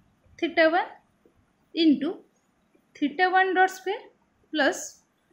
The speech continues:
L two square cos square theta two, theta two dot square.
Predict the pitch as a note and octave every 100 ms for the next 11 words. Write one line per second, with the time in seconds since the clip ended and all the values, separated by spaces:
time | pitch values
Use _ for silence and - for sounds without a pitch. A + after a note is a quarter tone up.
0 | _ _ _ _ _ _ _ _ - -
1 | - - _ _ _ _ - D4 D4 G#4
2 | G#4 - G#4 A4+ - C#4+ D#4 - G4+ G4
3 | - F4 A4 - - F#4 G#4 G4+ G4+ G4+
4 | G4 - G#4+